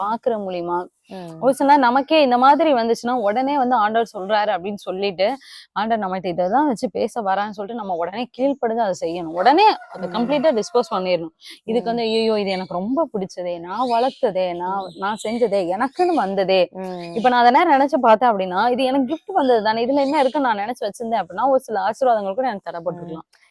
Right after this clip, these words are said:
Speaker 2: ஏன்னா டெலிவரன்ஸ்க்கு வந்தப்ப ஒரு சகோதரருடைய இதுல ஒரு நாங்க ந-, நேரடியா பார்த்தது. அப்ப அந்த சகோதரிக்குள்ள ஒரு ஸ்பிரிட் வந்து, அதுவே அந்த ஸ்பிரிட்டுடைய சொல்றது என்னன்னா, அவங்க வீட்ல உள்ள ஒரு கூண்டுக்குள்ள ஒரு பு-, புறாவோ ஏதோ ஒரு இது இருக்கு.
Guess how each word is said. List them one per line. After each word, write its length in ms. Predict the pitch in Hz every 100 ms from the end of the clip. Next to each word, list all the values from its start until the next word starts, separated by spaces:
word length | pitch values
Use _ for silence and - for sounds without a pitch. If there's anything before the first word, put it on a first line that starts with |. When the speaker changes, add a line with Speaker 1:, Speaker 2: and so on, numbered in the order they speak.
| _
Speaker 2:
ஏன்னா 120 | 254 294
டெலிவரன்ஸ்க்கு 600 | 233 226 262 302 302 269 233
வந்தப்ப 640 | 202 208 214 233 214 226
ஒரு 160 | 233 202
சகோதரருடைய 1000 | 208 180 214 226 208 185 180 170 170 170 165
இதுல 420 | 202 214 170 165 -
ஒரு 320 | 185 180 175
நாங்க 360 | 165 175 185 185
ந-, 240 | 165 151
நேரடியா 340 | 170 190 262 294
பார்த்தது. 460 | - 190 - 170 151 _ _ _
அப்ப 220 | 202 247
அந்த 140 | 233 190 185
சகோதரிக்குள்ள 380 | 220 226 220
ஒரு 140 | 220 196
ஸ்பிரிட் 300 | - 190 196
வந்து, 220 | 202 202
அதுவே 400 | 190 202 294 269
அந்த 180 | 175 175
ஸ்பிரிட்டுடைய 600 | - 220 240 269 247 196
சொல்றது 480 | - 175 185 208 185
என்னன்னா, 260 | 165 170 285 339
அவங்க 380 | 185 175 180 180
வீட்ல 380 | 190 240 - 214
உள்ள 260 | 190 202
ஒரு 200 | 220 185 -
கூண்டுக்குள்ள 420 | 220 220 175 196 226
ஒரு 200 | 185 156
பு-, 100 | - - _ - 165 -
புறாவோ 360 | 170 170 208
ஏதோ 220 | 240 233
ஒரு 300 | 233 185 180 -
இது 220 | - 185 240
இருக்கு. 300 | 185 -